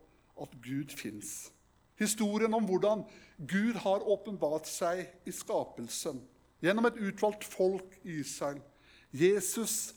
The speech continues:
og Den Hellige Ånd. Som også det står i Hebreerbrevet, kapittel en og vers en og to: "Mange ganger, og på mange måter har Gud i tidligere tider talt til fedrene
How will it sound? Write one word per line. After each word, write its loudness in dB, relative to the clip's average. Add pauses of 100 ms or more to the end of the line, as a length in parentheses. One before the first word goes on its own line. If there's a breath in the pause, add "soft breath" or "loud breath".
og 2
Den 0
Hellige -2
Ånd. -12 (640 soft breath)
Som 2
også 4
det 2
står 4
i 2
Hebreerbrevet, 2 (440 loud breath)
kapittel 4
en 4
og 0
vers -2 (160)
en 2
og -4
to: -2 (760 soft breath)
"Mange 0
ganger, 0 (800)
og -14
på 0
mange 0
måter 0
har 0
Gud -4 (260)
i -4
tidligere -2
tider 0 (360 loud breath)
talt 2
til -2
fedrene 2